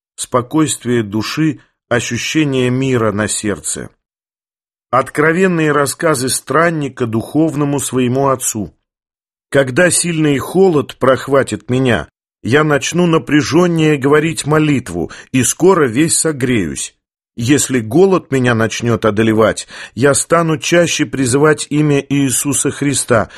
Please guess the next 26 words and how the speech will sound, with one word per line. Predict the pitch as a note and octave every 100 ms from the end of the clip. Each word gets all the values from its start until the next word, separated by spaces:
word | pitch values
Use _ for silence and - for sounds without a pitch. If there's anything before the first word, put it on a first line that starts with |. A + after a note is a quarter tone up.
| - -
и | D3+
забуду, | B2 C#3+ C3 D#3 G3 D3+
что | - D3
хотелось | B2+ A#2+ - D#3 C#3+ B2+
есть. | A2 A2+ F2+ - - _ _ _ _ _
Когда | - B2+ B2+ C#3
сделаюсь | G#2+ C3+ C#3 C3+ A2
болен, | G#2 C3+ F3+ C#3+ G2 - _ -
начнется | A#2+ B2+ C3+ D3 C#3+ C#3
ломота | C3 C3 C3+ - D#3
в | -
спине | - C3+ C3+ D#3 C#3+
и |
в | A2+
ногах, | A#2+ A#2 A#2+ E3 D#3 - - -
стану | - - E3 F3+ E3
внимать | C#3 D3+ D3+ D3 -
молитве | B2+ B2 C#3+ F3 - C#3 C#3 - -
и | C#3+
боли | A#2+ B2+ E3+ D3+
не | D3+
слышу. | C#3+ - D3 B2 - D#2+ - _ _ _ _ _
Кто | - E3
когда | - D3+ A#2+ D3+ C#3
оскорбит | B2 - C3 B2+ F3 -
меня, | B2 B2 G#2 D#2+